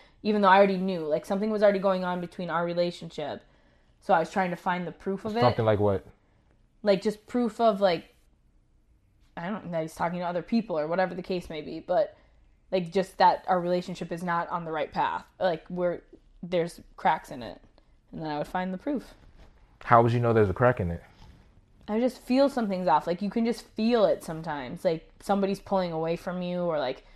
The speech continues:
Speaker 1: something sneaky. Like, it, you can just feel it. That's how I could,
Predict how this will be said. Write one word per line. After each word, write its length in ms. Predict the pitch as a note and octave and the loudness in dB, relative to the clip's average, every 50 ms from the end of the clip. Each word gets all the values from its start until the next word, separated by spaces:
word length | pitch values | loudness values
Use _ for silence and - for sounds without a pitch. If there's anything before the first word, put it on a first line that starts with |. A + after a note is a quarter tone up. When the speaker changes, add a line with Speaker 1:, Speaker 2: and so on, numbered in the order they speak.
| - _ _ | -20 _ _
Speaker 1:
something 440 | - - - G#3 G3 - - F#3+ F3+ | -8 -2 -2 0 0 0 -2 -4 -4
sneaky. 500 | E3+ - - F#3+ F3+ F3+ - F#3 F3+ F3 | -6 -8 -8 -6 -6 -6 -6 -6 -2 0
Like, 280 | F3 D#3 C#3+ C#3+ - - - - - - - - - - - _ - - - | 0 2 0 0 -4 -8 -20 -20 -20 -20 -20 -20 -20 -20 -20 _ -16 -10 -8
it, 120 | G3+ G3+ | -6 -4
you 120 | F#3 G#3+ G3+ | -4 -2 -2
can 100 | B3 C4 | 0 2
just 180 | C#4+ B3 - | 0 0 -2
feel 360 | - - - A#3 A#3+ A#3+ G#3+ F#3+ | -4 -4 0 2 4 4 4 4
it. 200 | D3 - - - - - - - - - - - - - _ _ _ _ - - - | 2 2 -2 -8 -20 -20 -20 -20 -20 -20 -20 -20 -20 -20 _ _ _ _ -20 -12 -6
That's 200 | - F3+ F3 - | -4 -4 -2 2
how 180 | F#3+ E3+ E3 D#3+ | 4 4 4 4
I 60 | E3 | 2
could, 180 | E3 - E3 | 0 -4 -10